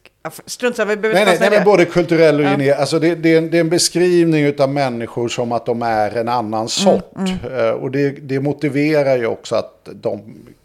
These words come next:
Speaker 2: kan faktiskt behandlas som en annan
Speaker 1: Mm.
Speaker 2: sort, va? De är inte som vi, de kan inte förvänta sig samma, så att säga, mänskliga, vet du,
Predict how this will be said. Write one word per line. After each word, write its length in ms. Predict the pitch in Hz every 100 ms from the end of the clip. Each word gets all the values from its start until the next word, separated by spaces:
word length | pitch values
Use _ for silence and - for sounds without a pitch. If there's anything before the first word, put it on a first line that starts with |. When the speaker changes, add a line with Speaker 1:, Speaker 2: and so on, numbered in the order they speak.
| _
Speaker 2:
kan 220 | 135 107
faktiskt 440 | - 104 - 104 -
behandlas 640 | 113 156 156 113 98 92
som 280 | - 95 90
en 120 | 90
annan 200 | 87 82
Speaker 1:
Mm. 140 | 185
Speaker 2:
sort, 380 | 185 - - _
va? 80 | 95
De 180 | 117 123
är 160 | 139
inte 240 | 131 95 87
som 200 | 92 85
vi, 60 | 82
de 180 | 87 104
kan 160 | 120 110
inte 180 | 110 107
förvänta 680 | 120 110 127 117 104 107
sig 220 | 95 101 95
samma, 520 | 110 98 90 85 87 - - - - - - _
så 180 | -
att 80 | -
säga, 220 | - 90 76 _ - - _ 180
mänskliga, 800 | 151 123 104 92 - 104 95 92 90 _ 113
vet 200 | 107
du, 80 | 90